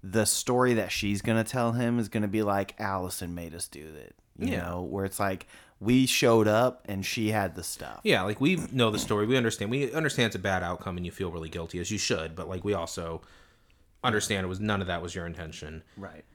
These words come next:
Speaker 2: Uh, <laughs> you know, back to the wrapping up of the crazy wild night. Spencer wakes up just spooning Toby, which, like I said, she, she's clearly the top there. <laughs>
Speaker 1: Also, is his chest shaved?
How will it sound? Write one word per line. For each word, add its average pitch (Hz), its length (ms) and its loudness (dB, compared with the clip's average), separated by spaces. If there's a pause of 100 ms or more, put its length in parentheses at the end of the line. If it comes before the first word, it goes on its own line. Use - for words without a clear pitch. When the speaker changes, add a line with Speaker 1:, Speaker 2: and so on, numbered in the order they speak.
(720)
Speaker 2:
Uh, 90 640 -2 (260)
<laughs> - 880 -4
you 117 120 -4
know, 95 360 -4
back 113 240 2
to 127 100 2
the 101 560 -4
wrapping 110 380 -2
up 156 200 2
of 95 120 -2
the 95 80 -6
crazy 110 560 0
wild 95 400 2
night. 95 400 -2 (400)
Spencer 123 480 0
wakes 123 300 4
up 127 200 2
just - 220 0
spooning 127 580 4
Toby, 123 540 4 (320)
which, - 220 -6
like 110 100 -6
I 156 40 -8
said, 240 200 -12
she, - 220 -12 (180)
she's - 220 -16
clearly 101 320 -6
the 101 80 -10
top 120 320 -12
there. 90 260 -8
<laughs> - 140 2 (800)
Speaker 1:
Also, 151 220 4
is 139 200 0
his 269 200 0
chest 107 400 -2
shaved? 92 540 -6